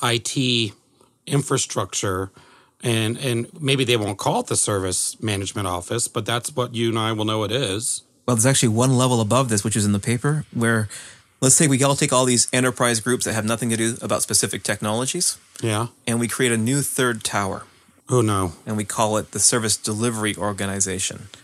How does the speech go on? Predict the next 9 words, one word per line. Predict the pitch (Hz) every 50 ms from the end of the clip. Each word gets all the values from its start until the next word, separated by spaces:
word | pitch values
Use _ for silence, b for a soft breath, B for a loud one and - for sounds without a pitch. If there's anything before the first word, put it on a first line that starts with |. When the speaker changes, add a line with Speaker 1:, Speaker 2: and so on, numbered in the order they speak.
| B B B _ -
Speaker 1:
Hoo-hoo. | - - - - 494 523 494 - - - 415 440 440 453 466 466 453 - -
Speaker 2:
So | - 110
there's | 107 110 113 - -
service | - 139 143 151 143
delivery, | - - 131 131 143 127 117 110 107
which | 110 104 - -
have | 127 110 107
all | 110 117 127 127 120
these | 120 120 120 104 - - -